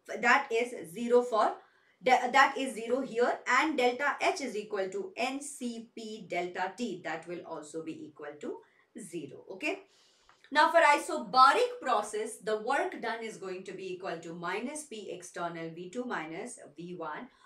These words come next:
which is equal to minus N R delta T. How do you write Q here? You write Q is equal to delta H, which is equal to N C P delta T. And then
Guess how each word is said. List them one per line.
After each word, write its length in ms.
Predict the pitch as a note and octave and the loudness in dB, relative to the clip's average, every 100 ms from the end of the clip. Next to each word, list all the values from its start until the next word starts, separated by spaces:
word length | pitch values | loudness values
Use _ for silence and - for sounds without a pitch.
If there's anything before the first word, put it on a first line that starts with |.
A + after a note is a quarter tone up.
| - | -16
which 320 | B3 B3 C#4 D4+ | -8 -6 -6 -8
is 220 | D#4+ B3+ | -8 -6
equal 380 | G#3 - E3+ D#3 | -6 -6 -8 -8
to 180 | F3 G3 | -8 -6
minus 440 | G#3+ F3 F3 F#3 - | -4 -6 -6 -10 -12
N 220 | F3+ E3 - | -14 -12 -8
R 300 | D#3 F3 D#4 G4+ - | -6 -4 -2 -4 -6
delta 500 | D#3 D3+ - C4 F#4 - | -8 -10 -8 -8 -8 -14
T. 200 | - B2+ _ _ _ _ - | -16 -16 _ _ _ _ -10
How 160 | F3 | -8
do 100 | E3 | -6
you 80 | F#3+ | -4
write 260 | G3 G#3+ - | -4 -6 -8
Q 200 | B3 B3 | -8 -6
here? 240 | B3 B3+ D#4+ | -2 -2 -2
You 140 | A3+ F#3 | -6 -4
write 240 | F#3 F#3+ | -4 -6
Q 200 | - G#3+ | -8 -6
is 140 | G3 F#3+ | -6 -8
equal 260 | G3 F#3 | -8 -6
to 120 | F3 F3 | -6 -8
delta 340 | E3+ E3+ F#3 - | -8 -6 -6 -4
H, 240 | F3+ A#3+ - - _ - | -2 -4 -4 -14 _ -8
which 240 | D4 E4+ | -6 -2
is 160 | F#4 A#3+ | -4 -4
equal 340 | F3 F3 E3 | -8 -8 -8
to 220 | E3+ F3+ - | -8 -12 -10
N 240 | A#3 C4+ | -8 -8
C 380 | - - F3+ E3 | -12 -14 -12 -12
P 160 | F3+ F#3 | -14 -12
delta 380 | D#3+ - - D#3 | -10 -10 -10 -12
T. 280 | - A#3 F#4 - _ _ - | -10 -10 -10 -14 _ _ -4
And 300 | F#4 E4+ C4 | 0 0 2
then 320 | D#4+ A#3 C4 | 2 0 -4